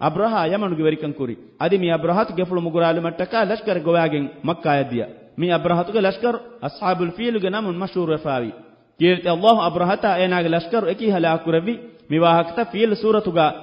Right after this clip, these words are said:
ಕೀರ್ತಿ ಅಲ್ಲಾಹ್ ಬಯಾನ್ ಕುರವಿ. ಫೀಲ್ ಬಾಗಾಗೆ ಮಿ ಕಂತ ತಕಪ್ಪಹು ಯಮನುಗೆ ಮೀಹುಂ ಫಾರಿಸೀನ್ಗೆ ಕಿಬೈ ಮದದನ್ ಎದುನು ಹಿಂದು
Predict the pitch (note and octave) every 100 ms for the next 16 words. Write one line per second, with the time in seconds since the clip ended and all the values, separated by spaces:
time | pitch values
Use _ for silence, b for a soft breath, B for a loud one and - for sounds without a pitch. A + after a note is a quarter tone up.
0 | - D#3+ F#3+ F3+ E3+ D#3 D3+ C#3 D#3+ D3+
1 | D3 C3+ A2 G#2 - - - E3 E3+ F3
2 | F3 A3 A3+ G3 G3+ G#3 A3 G#3+ F#3 F#3
3 | F#3 E3+ C#3 - C#3+ F3 F3 E3+ E3+ F#3+
4 | A3 F#3+ F3 F3+ A#3 G#3 G#3 A3 G3 F3
5 | G3+ A3 F#3 F#3+ A3+ G#3 E3